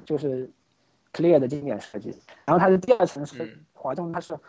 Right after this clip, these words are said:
Speaker 1: 滑动一点以后你放手，它还是会把这个滑动动画完成，滑到底的，对吧？只是它根据你放手时候的滑动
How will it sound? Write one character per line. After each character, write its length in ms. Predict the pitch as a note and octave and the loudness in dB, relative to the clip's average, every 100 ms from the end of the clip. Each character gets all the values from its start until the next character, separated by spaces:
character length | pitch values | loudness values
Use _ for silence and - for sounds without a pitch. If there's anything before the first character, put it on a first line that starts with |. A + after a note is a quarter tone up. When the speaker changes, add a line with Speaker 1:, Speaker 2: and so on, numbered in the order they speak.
| _ - | _ -6
Speaker 1:
滑 240 | D3 C#3 | -2 -2
动 240 | F3+ A#3 F#3+ | -4 -6 -6
一 140 | A#3 | -8
点 260 | F#3 D#3 E3+ | -4 -2 -2
以 80 | A#2+ | 0
后 340 | F#3+ D3 A#2 _ | 2 2 0 _
你 220 | B2+ B2+ - | -14 -14 -8
放 180 | - G#3+ | -4 -4
手， 420 | - A2 G#2+ C#3 - _ _ _ | -4 -4 -2 -4 -8 _ _ _
它 220 | - - F3 | -14 -8 -6
还 220 | - C3+ | -4 -4
是 180 | B3+ B3 | -4 -2
会 180 | G#3 E3+ | -2 -2
把 140 | C3+ - | -4 -4
这 80 | F3 | -4
个 60 | |
滑 200 | - - | -4 -8
动 340 | F#3+ F3+ C3 - _ _ | -6 -4 -6 -12 _ _
动 120 | - E3+ | -8 0
画 120 | C#3 | 0
完 200 | A2+ E3+ | 0 -2
成， 200 | - G2+ - | -8 -14 -8
滑 160 | G#2 | 0
到 140 | A2+ F#3 | 4 4
底 120 | A2 | 2
的， 120 | - | -8
对 100 | A2+ | -6
吧？ 280 | G#2 G2+ - _ _ _ _ _ _ _ - | -6 -6 -10 _ _ _ _ _ _ _ -14
只 140 | - | -8
是 100 | G3 | -4
它 100 | F#3+ | -2
根 240 | F#3+ G#3 | 0 -2
据 60 | F#3+ | 0
你 100 | D3+ | 0
放 220 | A#3 A3+ | 0 0
手 160 | D3+ G#2+ | -4 -10
时 140 | - | -10
候 160 | - E3 | -4 -4
的 80 | B2 | -4
滑 260 | - G#2+ | -6 -6
动 220 | E3+ E3+ | -6 -8